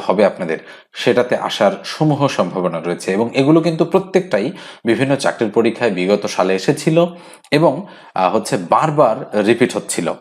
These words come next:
সেই ধাঁচের অঙ্কই আমরা আজকে আলোচনায় রেখেছি। তো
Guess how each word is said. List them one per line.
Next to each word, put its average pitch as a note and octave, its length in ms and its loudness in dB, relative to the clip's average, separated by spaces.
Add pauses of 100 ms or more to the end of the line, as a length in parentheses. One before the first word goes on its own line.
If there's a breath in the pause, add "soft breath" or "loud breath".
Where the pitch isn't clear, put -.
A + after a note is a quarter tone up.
(200)
সেই C3 260 2
ধাঁচের A2+ 280 -2
অঙ্কই B2 340 2
আমরা F2+ 240 2
আজকে - 220 0
আলোচনায় F2+ 580 0 (140)
রেখেছি। F#2+ 500 -4 (460 loud breath)
তো B2 340 2